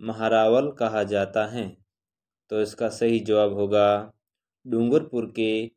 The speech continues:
शासकों को महारावल कहा जाता है। प्रश्न नंबर दो, बसंती नामक किले का निर्माण किसने करवाया था?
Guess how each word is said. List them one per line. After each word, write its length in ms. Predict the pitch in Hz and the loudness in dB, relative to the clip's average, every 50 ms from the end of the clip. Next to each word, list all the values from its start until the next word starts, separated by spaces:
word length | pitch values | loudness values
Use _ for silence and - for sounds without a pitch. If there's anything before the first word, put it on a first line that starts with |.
| _ _ _ _ | _ _ _ _
शासकों 560 | - - - 117 117 117 - - - 139 139 135 | -12 -4 -2 -2 -2 -2 -8 -12 -8 -8 -8 -8
को 420 | - - 113 110 110 107 113 110 107 | -4 -2 -2 0 0 -2 -4 -8 -12
महारावल 640 | 92 110 107 110 110 107 110 107 107 113 127 139 | -10 -10 -8 -6 -4 0 0 2 2 2 0 -2
कहा 300 | 135 - 117 110 110 104 | -4 -8 -10 -6 -6 -6
जाता 380 | 98 95 98 95 95 95 104 101 | -4 -2 -4 -4 -2 -2 -2 -4
है। 340 | 104 110 107 98 - _ _ _ _ _ _ _ _ _ _ _ _ _ _ _ _ _ _ _ _ _ _ _ _ _ _ _ _ _ _ _ _ _ _ _ _ _ _ _ _ _ _ - | -2 -4 -10 -10 -12 _ _ _ _ _ _ _ _ _ _ _ _ _ _ _ _ _ _ _ _ _ _ _ _ _ _ _ _ _ _ _ _ _ _ _ _ _ _ _ _ _ _ -12
प्रश्न 260 | 131 - - - 147 | -12 -10 -8 -6 -4
नंबर 300 | 135 131 127 127 123 120 | -2 0 0 0 0 0
दो, 420 | 127 131 123 107 98 - - - _ _ _ _ _ _ _ - | 0 2 0 0 0 -2 -8 -14 _ _ _ _ _ _ _ -4
बसंती 560 | 131 127 - - 165 160 156 156 - 160 156 | -2 -2 0 0 0 0 0 -2 -2 -2 0
नामक 460 | 131 113 110 110 117 123 127 123 - - | 0 0 -2 -2 -2 -2 -4 -6 -6 -6
किले 260 | - 117 117 123 131 | -4 0 0 2 0
का 200 | 135 - 120 117 | 0 2 0 0
निर्माण 580 | 113 107 107 107 107 113 113 113 113 113 113 117 | 2 2 -2 -2 -2 0 -2 -2 -2 -2 -4 -6
किसने 520 | 113 - - 139 139 - - 143 139 139 | -10 -10 -12 -10 -10 -8 -6 -4 -4 -4
करवाया 480 | 135 - 117 107 104 104 101 104 104 104 | -4 -4 -4 -2 0 2 2 2 2 2
था? 520 | 101 - - 123 113 98 90 90 _ _ | 0 -2 -4 -4 -4 -4 -6 -10 _ _